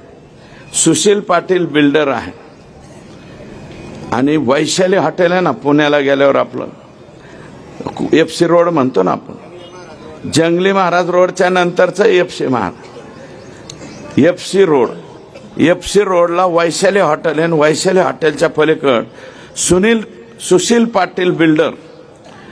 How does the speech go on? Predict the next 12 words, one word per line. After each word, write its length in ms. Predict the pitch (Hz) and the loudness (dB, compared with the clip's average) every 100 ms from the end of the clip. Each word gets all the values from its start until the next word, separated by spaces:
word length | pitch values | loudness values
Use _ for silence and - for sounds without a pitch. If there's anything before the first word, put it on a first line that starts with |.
| - - | -20 -8
आणि 220 | - 147 160 | -2 -2 -2
छाजेड 420 | - - 151 180 | -4 -4 0 -2
त्याच्यात 340 | - 160 131 147 | -2 -4 -2 -2
पार्टनरशिप 840 | - 139 120 139 127 117 127 - | 0 -2 0 -2 -2 0 -2 0
आहेत. 120 | 107 - - - - - - - | -2 -4 -14 -20 -20 -20 -20 -2
तिथं 480 | 143 147 175 185 160 - - - - - - - | -2 0 0 -2 -8 -16 -20 -20 -20 -20 -20 0
एक 500 | 127 190 220 - - - - - - - - - | 2 4 2 -4 -18 -20 -20 -20 -20 -20 -16 -6
शॉप 420 | - 175 190 175 | -2 0 -2 -4
असं 260 | 165 170 | -6 -4
काढतायत, 680 | 147 - 151 123 - 120 123 - - - - - - - - - | -4 -2 -4 -2 -4 -4 -4 -10 -20 -20 -20 -20 -20 -20 -14 -4
सात 400 | - 202 208 214 - | -2 0 -2 -4 -10
शॉप 360 | - 196 190 | -4 0 0